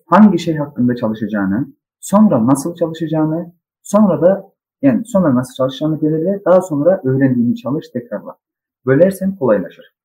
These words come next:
Ee, devamında bu ifadelerden de anlaşılacağı üzere Cabir, bilimsel çalışmalar esnasında öncelikle üzerinde çalışılacak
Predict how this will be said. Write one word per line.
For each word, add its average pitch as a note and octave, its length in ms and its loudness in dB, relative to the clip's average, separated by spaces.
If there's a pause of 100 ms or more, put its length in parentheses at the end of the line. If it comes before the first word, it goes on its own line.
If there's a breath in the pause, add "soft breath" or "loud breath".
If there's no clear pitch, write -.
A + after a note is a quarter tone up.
(560)
Ee, B2+ 40 -2 (2500)
devamında F3 640 2 (680)
bu A3+ 100 2
ifadelerden D3+ 540 0
de C#3+ 40 0
anlaşılacağı A#2+ 600 -2
üzere G#2 280 -6
Cabir, A#2+ 440 -2 (280)
bilimsel D#3 400 0
çalışmalar C3+ 560 -2
esnasında G#2 600 -8
öncelikle C3 680 -4 (200)
üzerinde D3+ 440 0
çalışılacak A2+ 760 -6